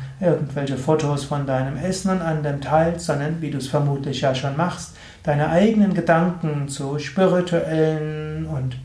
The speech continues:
menschenfreundlichen Themen schreibst, kannst du auch andere dazu inspirieren, auch in dieser Richtung mehr zu tun, sich mehr zu engagieren,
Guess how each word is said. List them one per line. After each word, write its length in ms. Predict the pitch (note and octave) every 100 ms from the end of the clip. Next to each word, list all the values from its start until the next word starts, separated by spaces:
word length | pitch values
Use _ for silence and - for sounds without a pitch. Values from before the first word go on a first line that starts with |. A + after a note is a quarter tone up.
| -
menschenfreundlichen 1300 | B2 C3 E3+ E3+ D#3 - D#3 D3+ D3+ C#3 D3 C3+ -
Themen 380 | E3+ G3 F#3+
schreibst, 500 | - D#3 D3+ D3+ - - - - -
kannst 300 | A3+ A3+ G#3+
du 80 | A3
auch 140 | -
andere 540 | C#3+ C3+ C#3 C#3 C#3 - -
dazu 320 | C#3 - F3+
inspirieren, 1000 | E3+ - - E3+ D3 D3+ D3+ D3 C#3+ - -
auch 240 | D#3+ C3+
in 180 | D#3 C3+
dieser 400 | E3 E3 D#3+ D3
Richtung 480 | D3+ D3+ D#3+ E3 E3+ - -
mehr 300 | D3+ D3 D3+
zu 160 | D3+ E3+
tun, 380 | - F3+ F#3+ F#3+ - - -
sich 240 | - C#3 C3+
mehr 300 | D3 D3+ D3+
zu 140 | F3
engagieren, 840 | D#3+ D3+ D3+ C#3+ C#3+ D3 D3 C#3+